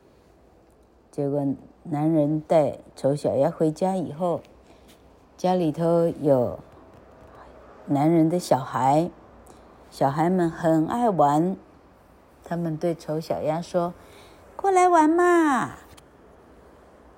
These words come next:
丑小鸭吓得赶快跑，这不跑还好，一跑掉进牛奶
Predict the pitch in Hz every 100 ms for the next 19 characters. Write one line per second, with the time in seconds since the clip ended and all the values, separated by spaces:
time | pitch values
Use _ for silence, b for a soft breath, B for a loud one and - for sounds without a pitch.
0 | - - - - - 165 180 160 135 165
1 | 175 - 208 185 160 156 147 139 196 196
2 | - - - - - _ - - - B
3 | B B B B B B - 196 190 226
4 | 220 160 160 175 208 165 196 233 196 147
5 | 131 - 247 208 196 214 180 151 - -
6 | - - - - 165 165 170 214 185 123
7 | 113